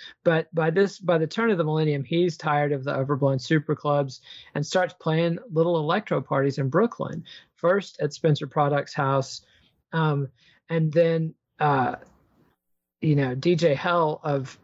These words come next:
Germany, and we talked about him quite a bit in the Reynolds episode that covered this. He gets interested, uh, plays T, T and Products Night at the Pyramid. Explain my notes to me. What, what, what, what, what, what happened there?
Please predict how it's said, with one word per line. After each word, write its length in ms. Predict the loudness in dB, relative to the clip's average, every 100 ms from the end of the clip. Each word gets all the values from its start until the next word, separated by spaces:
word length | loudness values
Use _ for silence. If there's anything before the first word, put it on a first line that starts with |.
| -20 -20 -14
Germany, 420 | -2 0 2 0 -2
and 80 |
we 80 | -4
talked 280 | -2 -2 -2
about 240 | -2 -4 -6
him 260 | 0 0 0
quite 240 | -2 -2
a 20 |
bit 220 | 2 0 0
in 140 | -4
the 80 | -2
Reynolds 340 | 0 0 0
episode 440 | -4 -4 0 0 0
that 120 | -4
covered 320 | -2 -2 0
this. 320 | 0 0 -4 -14 -20 -20 _ -2
He 120 | 2
gets 220 | 2 0
interested, 720 | -2 0 0 -2 0 0 0 -6 -20 -20 -12
uh, 240 | -2 0 0
plays 560 | -2 0 2 0 -4 -18 -20 -20 -14
T, 200 | -2 0 0 -2
T 160 | 0
and 100 | 2
Products 600 | 0 0 -2 -4 -12 -20 _ _ -4
Night 300 | 0 0 0
at 80 | -4
the 80 |
Pyramid. 580 | -4 0 2 2 0 -2 -8 _ _ -20 _ _ _
Explain 360 | -6 -4 0 2
my 120 | 2
notes 340 | 0 -4 -6
to 80 | -4
me. 100 | -2
What, 260 | 0 0 0
what, 240 | 0 0
what, 300 | 0 0 0
what, 240 | -2 -2
what, 220 | 0 -2 0
what 160 | 0
happened 320 | 0 0 0
there? 340 | 0 0 -2